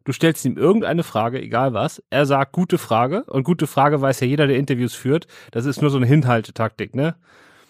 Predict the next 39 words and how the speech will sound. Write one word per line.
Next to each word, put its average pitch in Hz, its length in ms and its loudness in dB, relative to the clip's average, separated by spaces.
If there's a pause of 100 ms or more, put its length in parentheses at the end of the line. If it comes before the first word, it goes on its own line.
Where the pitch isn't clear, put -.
(240)
Und, 131 260 -2
äh, 123 340 0
also 127 180 0
man 131 80 2
darf 139 160 4
sich 123 160 -2
nie 175 140 6
geehrt 143 360 2
fühlen, 110 260 -2
wenn 110 80 -2
irgendjemand 127 520 0
sagt, 117 260 0
„Gute 135 240 0
Frage“. 113 480 0
Das 101 180 -8
heißt, 110 160 -2
das 104 300 -6
lernen 117 240 2
die 104 100 -4
im 98 160 -2
Mediencoaching, 104 760 -6
das 101 160 -12
ist - 140 -14
nur 120 80 -2
eine 107 120 -2
Hinhaltenummer. 98 720 -8 (280)
So, 135 240 2 (120)
und 131 200 -4
danach 208 340 4
erzählt 180 400 0
er 165 180 2
einfach 196 380 -2
so 170 180 -6
lange, 240 300 0
bis 208 160 -6
die 214 120 -6
Zeit - 340 -4
ab - 180 -12
ist, - 240 -10